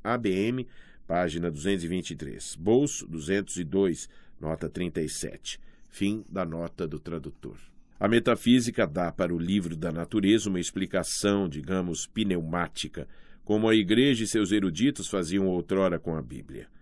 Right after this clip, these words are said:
É preciso grande inteligência para aplicar à natureza o mesmo tipo de rigorosa arte interpretativa que os filólogos de hoje criaram para todos os livros.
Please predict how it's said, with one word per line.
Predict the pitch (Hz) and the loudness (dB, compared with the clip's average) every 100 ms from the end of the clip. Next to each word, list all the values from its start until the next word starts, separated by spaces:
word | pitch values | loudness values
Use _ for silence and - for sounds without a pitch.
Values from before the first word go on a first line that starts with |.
| - - - - - | -20 -20 -20 -6 0
É | 117 | 2
preciso | 151 156 190 165 135 | 4 4 4 2 4
grande | 160 175 165 | 2 2 2
inteligência | 139 135 90 95 127 - | 2 2 2 2 0 0
para | - 92 90 | 0 0 -2
aplicar | 85 80 98 92 | -4 -2 0 2
à | 85 | 0
natureza | 82 87 90 87 101 101 85 | -2 -4 -2 2 2 0 0
o | |
mesmo | 87 101 95 85 | 0 0 0 -4
tipo | 107 101 85 | -2 -2 -2
de | 80 | -2
rigorosa | 92 87 87 98 107 82 80 | -2 0 0 0 0 -2 -4
arte | 80 92 - | -2 -4 -4
interpretativa | 85 80 78 - 90 82 82 - 104 107 78 - - - - - | -6 -4 -4 -2 -2 0 -4 -4 0 0 -2 -8 -18 -20 -14 0
que | |
os | 101 - | 0 4
filólogos | 107 101 110 107 92 92 | 6 8 8 6 2 -2
de | 80 92 | 0 4
hoje | 104 104 76 | 6 4 2
criaram | 87 87 98 107 80 | 0 2 4 4 0
para | 85 80 | -2 0
todos | 98 85 | 0 0
os | 82 67 | -2 -4
livros. | 78 87 58 - - | -2 -2 -4 -12 -14